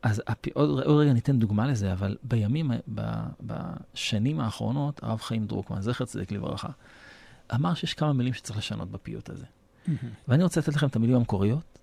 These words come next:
Speaker 1: את המילים של השינוי, ולהבין לאן אנחנו
Speaker 2: מעניין.
Speaker 1: מתקדמים, איזה יופי זה. אז הפיוט מתחיל "באלוהינו ולא אבותינו",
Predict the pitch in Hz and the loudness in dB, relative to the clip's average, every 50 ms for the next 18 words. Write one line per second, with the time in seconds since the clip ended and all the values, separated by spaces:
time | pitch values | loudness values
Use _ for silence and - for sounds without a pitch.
0 | _ - 123 120 123 135 131 - 143 110 - - 117 127 156 151 131 117 104 98 | _ 0 2 2 2 2 0 -2 -4 -6 -4 -4 -2 -2 0 0 0 0 -2 -2
1 | 98 101 110 127 147 160 165 151 113 - - 131 127 123 123 123 127 127 123 120 | -2 -4 -4 -4 -2 -2 -2 -4 -4 -4 -2 0 2 2 2 2 2 0 0 -2
2 | 113 - 92 85 92 90 87 92 - - 135 117 113 101 95 87 - - - - | -2 -4 -4 -2 -2 -2 -2 -2 0 0 2 2 2 0 0 -2 -4 -6 -10 -10
3 | - - - - - - - - - - - - 120 127 - - - 214 - 139 | -12 -14 -18 -20 -20 -20 -20 -18 -18 -12 -8 -4 -4 -2 -2 0 -2 0 -2 -2
4 | - - - 151 135 123 110 101 104 113 127 127 113 101 98 95 95 90 87 87 | 0 0 2 2 4 4 4 4 6 6 6 6 4 2 2 0 0 0 0 -2
5 | 90 - - 82 85 90 117 165 | -4 -4 -4 -4 -2 -2 -4 -4